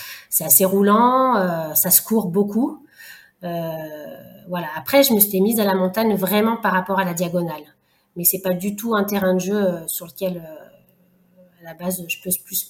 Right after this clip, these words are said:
mieux m'exprimer. Je m'exprime mieux sur un type de Bretagne que, qu'une diagonale. Euh, donc, du coup, j'étais, voilà.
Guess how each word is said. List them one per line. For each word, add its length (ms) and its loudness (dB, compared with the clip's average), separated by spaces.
mieux 360 2
m'exprimer. 640 -2
Je 160 -20
m'exprime 380 0
mieux 100 2
sur 180 -4
un 100 -2
type 220 -8
de 100 -4
Bretagne 480 -6
que, 480 -14
qu'une 120 -4
diagonale. 500 -4
Euh, 760 6
donc, 240 6
du 140 -2
coup, 300 2
j'étais, 460 0
voilà. 180 -4